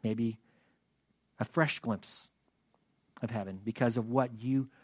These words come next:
wrote in your word, Lord, by your Spirit. So thank you, Lord, for this time. Thank you, Lord, for our gathering together. Help us, Lord, to live the way that we need to live as we leave here,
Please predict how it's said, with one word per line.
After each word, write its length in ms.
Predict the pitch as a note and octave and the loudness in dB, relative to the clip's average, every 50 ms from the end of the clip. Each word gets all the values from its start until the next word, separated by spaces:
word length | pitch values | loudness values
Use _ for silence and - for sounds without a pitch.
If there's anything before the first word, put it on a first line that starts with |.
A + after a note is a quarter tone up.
| - - _ - | -20 -12 _ 4
wrote 200 | C3 A#2+ A#2+ A#2+ | 4 6 6 4
in 120 | A#2 A#2 | 4 4
your 120 | A#2 A#2 | 2 2
word, 240 | A2 G#2 G2+ G2 F#2 | 0 -2 -6 -8 -10
Lord, 280 | G#2 G2 G2 F#2+ F2+ F#2 - _ | -10 -10 -10 -10 -12 -14 -6 _
by 140 | A#2+ A2+ A2+ | 0 0 0
your 140 | A2+ A#2 | 0 -4
Spirit. 360 | A2+ - - - F#2+ F#2+ - - _ _ | -6 -8 -10 -10 -12 -12 -14 -16 _ _
So 160 | - - C3+ | -8 -6 -6
thank 320 | A#2+ - F#3 E3 D#3+ - D#3+ | 0 4 6 6 6 6 4
you, 80 | D3+ | 4
Lord, 200 | C#3 D3 C#3+ C#3 | 6 4 4 2
for 100 | - - | 2 -2
this 160 | C3 B2 - | -4 -4 -4
time. 260 | - - C#3+ C3 A#2+ A#2+ - - - - - _ _ _ | -4 -2 -2 0 0 -2 -6 -14 -20 -20 -20 _ _ _
Thank 200 | - D#3 D#3+ - | 4 4 6 6
you, 100 | D#3+ C#3+ | 4 6
Lord, 200 | D3 C#3+ D3 C#3 | 6 6 4 4
for 160 | - - C#3 | 2 2 2
our 80 | B2+ B2 | 2 4
gathering 440 | A#2+ B2 A#2+ A#2+ A#2 A#2+ A#2+ B2 A#2+ | 4 4 4 4 4 2 0 0 0
together. 340 | - A#2+ A2 A2+ G#2+ A2 | -2 0 0 2 2 0
Help 300 | G#2 - - C#3 C#3 - | -2 0 0 0 2 4
us, 220 | C#3+ C3 B2+ - - | 4 2 2 2 -2
Lord, 220 | - B2 B2 A#2+ A#2+ | 0 0 0 0 -2
to 140 | - B2 A2 | -4 -6 -4
live 500 | A2+ A2+ B2 C3 B2+ B2 A#2 G#2+ - - _ _ _ _ _ _ _ _ _ _ _ _ _ _ | -2 2 4 4 4 4 2 0 -6 -14 _ _ _ _ _ _ _ _ _ _ _ _ _ _
the 80 | - A#2+ | -2 0
way 400 | A#2 A#2+ A#2+ B2 A#2+ A#2+ A#2+ A#2 - | 2 2 2 2 2 0 -2 -4 -4
that 140 | B2+ A#2 A2 | -4 -2 0
we 120 | A#2 A2+ | 0 0
need 200 | A2+ A#2 C3 B2 | 2 2 0 0
to 80 | - A#2+ | -2 -2
live 300 | A#2 A2+ A2 G#2+ G#2 - - - - _ _ _ _ _ _ _ _ _ _ | -2 0 0 -2 -2 -4 -10 -18 -20 _ _ _ _ _ _ _ _ _ _
as 180 | G#2+ G#2+ G#2+ G#2 | -2 -2 0 0
we 120 | A#2 A2 | 0 -2
leave 240 | G#2+ A#2 B2+ D3 - | 0 0 -2 -4 -4
here, 240 | - A2 G2 A2+ - | -8 -12 -18 -18 -20